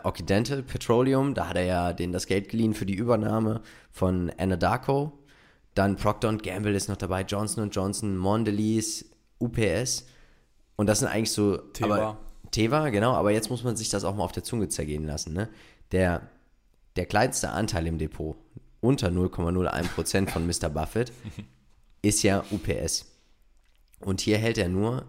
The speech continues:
Speaker 1: sieben Komma eins eins sieben Millionen Aktien. Also
Speaker 2: Null Komma null Prozent.
Speaker 1: Ja,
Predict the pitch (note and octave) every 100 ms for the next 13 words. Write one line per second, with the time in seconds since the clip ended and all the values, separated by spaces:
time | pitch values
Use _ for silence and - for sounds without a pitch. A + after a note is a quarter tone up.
0 | - - G#2 B2+ B2 G#2 G#2 D#2 F#2+ -
1 | F2 F2 F2 E2+ E2+ D2+ D#2 D#2+ - -
2 | - D2 - - _ _ _ _ - E2
3 | E2 D#2 F2 E2+ F2+ - F#2 - E2 E2
4 | - - - _ - - G#2+ F2+